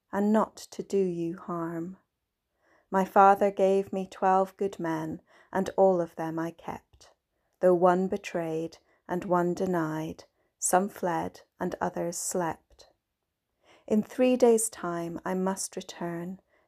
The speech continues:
to make the others glad. But first I had to come to hell and share the death you had. My tree will grow in place of yours. Its roots lie here as well.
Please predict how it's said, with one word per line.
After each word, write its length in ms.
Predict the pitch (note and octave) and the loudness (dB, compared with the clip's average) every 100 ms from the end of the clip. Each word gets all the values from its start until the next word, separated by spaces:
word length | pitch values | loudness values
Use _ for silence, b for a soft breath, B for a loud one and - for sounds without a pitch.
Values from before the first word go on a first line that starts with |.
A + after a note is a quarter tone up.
| - | -8
to 100 | G3 | -2
make 380 | F#3+ G3+ - - | 2 2 0 -6
the 160 | E3+ - | -8 -4
others 420 | F3+ G3 F#3+ - | 0 0 0 -4
glad. 580 | - E3+ E3 E3+ F3+ - _ _ _ _ _ _ _ _ _ | -6 -6 -6 -8 -10 -16 _ _ _ _ _ _ _ _ _
But 160 | - - | -8 -8
first 500 | - G#3+ G3 - - | 2 2 2 -2 -6
I 100 | F#3 | -8
had 340 | F#3 F#3 F#3+ - | -6 -6 -6 -10
to 100 | - | -18
come 320 | - G3 G3 | -8 -6 -6
to 160 | - G3+ | -6 -6
hell 520 | F3+ E3+ D#3+ E3 - _ _ _ _ | -4 -4 -4 -8 -14 _ _ _ _
and 160 | F#3 F#3+ | -6 -4
share 420 | - G3 E3+ D#3+ | 0 2 2 0
the 120 | D#3+ | -4
death 340 | D#3+ F3 E3 - _ | -6 -6 -6 -12 _
you 200 | F3 F3 - | -8 -6 -6
had. 400 | E3+ E3 E3 - _ _ _ _ _ _ _ _ _ _ - | -8 -8 -12 -18 _ _ _ _ _ _ _ _ _ _ -4
My 260 | F#3 G#3+ A3 | 2 2 0
tree 380 | - E3+ E3 | -4 -6 -4
will 160 | E3 E3+ | -2 -4
grow 420 | - F3 F3 E3+ | -2 0 2 2
in 200 | - F#3 | 0 -2
place 440 | - G3+ G#3+ - E3+ | 0 0 0 -2 -6
of 140 | - | -4
yours. 580 | E3 D#3+ D#3+ E3 - - _ _ _ - | -4 -4 -6 -6 -6 -8 _ _ _ -2
Its 300 | A#3+ A#3+ - | 0 0 -2
roots 400 | F#3 F3+ - - | -2 -4 -4 -4
lie 220 | F3+ F3+ | -2 -2
here 460 | F#3 G#3 G3 E3+ E3 | -4 -2 -2 -2 -4
as 180 | F3 - | -6 -6
well. 480 | F#3 F3 E3+ F#3 | -6 -6 -8 -12